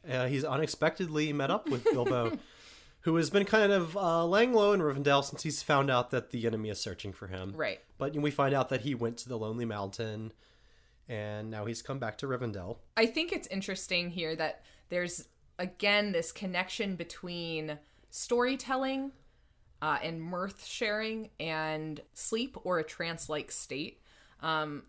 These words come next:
Speaker 2: I just think that Tolkien clearly loved storytelling and, and saw it as
Speaker 1: Oh,
Speaker 2: this
Speaker 1: yeah.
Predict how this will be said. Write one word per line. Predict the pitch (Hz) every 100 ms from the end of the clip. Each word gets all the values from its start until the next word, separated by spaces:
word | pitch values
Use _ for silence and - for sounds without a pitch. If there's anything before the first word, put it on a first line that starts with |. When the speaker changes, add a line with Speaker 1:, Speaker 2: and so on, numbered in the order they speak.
| -
Speaker 2:
I | 170
just | 165 -
think | 170 160 -
that | 156 143 135 - _ _ _ _ _ _
Tolkien | - 196 190 180 165
clearly | - - 175 170 160 151
loved | 143 139 135 - -
storytelling | - - 135 127 - 80 104 113
and, | 139 -
and | 151
saw | - 147
it | 143
as | - 147
Speaker 1:
Oh, |
Speaker 2:
this | 143 139
Speaker 1:
yeah. | -